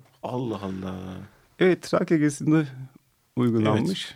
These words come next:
Speaker 1: Evet.
Speaker 2: Zaten uygulanıyordu başbakanın. E, protesto eylemin gerçekleştirmesi muhtemel kişiler başbakan şehrine ayrılana kadar gözaltında
Speaker 1: Hı hı.
Speaker 2: tutuldu.
Speaker 1: Hı hı.
Speaker 2: Penguen ilk karikatür var. İki karikatürü de iyi burada. Uykusuzun
Speaker 1: Evet.
Speaker 2: da bir karikatürü var.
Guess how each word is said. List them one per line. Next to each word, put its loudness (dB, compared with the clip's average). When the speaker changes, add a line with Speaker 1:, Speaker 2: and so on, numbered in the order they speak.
Speaker 1:
Evet. -18
Speaker 2:
Zaten -4
uygulanıyordu 0
başbakanın. -2
E, -4
protesto -6
eylemin -2
gerçekleştirmesi -4
muhtemel 0
kişiler -6
başbakan -4
şehrine -4
ayrılana -4
kadar -6
gözaltında -6
Speaker 1:
Hı -4
hı. -8
Speaker 2:
tutuldu. -6
Speaker 1:
Hı -8
hı. -10
Speaker 2:
Penguen -2
ilk -12
karikatür -6
var. -6
İki -6
karikatürü -6
de -4
iyi -8
burada. -6
Uykusuzun -4
Speaker 1:
Evet. -4
Speaker 2:
da -8
bir -8
karikatürü -6
var. -2